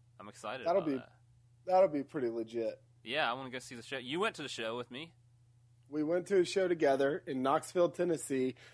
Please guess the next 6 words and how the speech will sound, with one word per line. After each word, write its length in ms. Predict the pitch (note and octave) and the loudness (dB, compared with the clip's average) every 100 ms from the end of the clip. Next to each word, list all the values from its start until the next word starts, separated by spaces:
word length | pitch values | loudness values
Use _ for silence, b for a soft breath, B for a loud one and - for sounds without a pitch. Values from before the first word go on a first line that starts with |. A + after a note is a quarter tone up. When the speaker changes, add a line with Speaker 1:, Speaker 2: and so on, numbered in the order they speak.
| B - | B -2
Speaker 2:
The 120 | E3 | 2
most 380 | E3+ F3 D#3+ - | 6 4 4 4
interesting 640 | G3 G3+ G#3+ - A3 F3+ | 4 2 -4 0 0 0
cross-section 1080 | - F3+ E3 D3+ E3+ C#3 - - D3 C3+ C3 b b b b _ | 2 4 4 2 0 0 -2 -4 -2 -2 -6 b b b b _
of 340 | F#3 D#3+ C#3+ - | 4 4 4 0
people 680 | E3 F#3 D3+ D3+ C#3 C3 | -2 -2 2 4 6 2